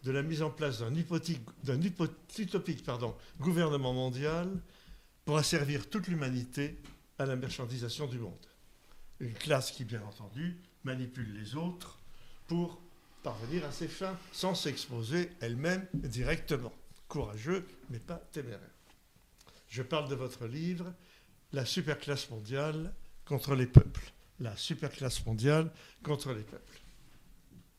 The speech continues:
Et puis, euh, bien avant que n'éclate la crise russo-ukrainienne, vous avez mis en évidence le fait que la quatrième guerre mondiale était commencée.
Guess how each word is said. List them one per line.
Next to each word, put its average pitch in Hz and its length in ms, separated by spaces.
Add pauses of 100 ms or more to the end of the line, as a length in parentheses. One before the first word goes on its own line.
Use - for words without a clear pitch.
(400)
Et 165 80
puis, 196 320 (880)
euh, 135 320 (520)
bien 175 280
avant 160 600
que 131 100
n'éclate 123 400
la 117 80
crise 110 300
russo-ukrainienne, 127 880 (800)
vous 143 120
avez 180 220
mis 214 220
en 175 120
évidence 180 760 (260)
le 156 160
fait 214 320
que 160 120
la 139 120
quatrième 180 680
guerre 160 220
mondiale 160 540
était 156 200
commencée. 131 560